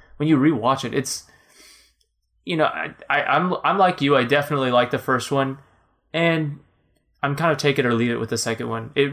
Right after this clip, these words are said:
really doesn't take me out of the moment, like some people say. It doesn't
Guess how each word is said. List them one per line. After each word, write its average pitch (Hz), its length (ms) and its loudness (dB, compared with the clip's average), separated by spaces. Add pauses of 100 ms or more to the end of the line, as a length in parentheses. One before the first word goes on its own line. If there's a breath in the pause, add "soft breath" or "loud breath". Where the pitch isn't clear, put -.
really 156 380 2
doesn't 120 300 0 (120)
take 131 200 -2
me 120 120 -2
out 120 120 2
of 113 60 -6
the 113 80 -4
moment, 113 400 -4
like 120 200 -8
some 117 180 -8
people 113 240 -8
say. 113 500 -6
It 117 140 -12
doesn't 120 260 -4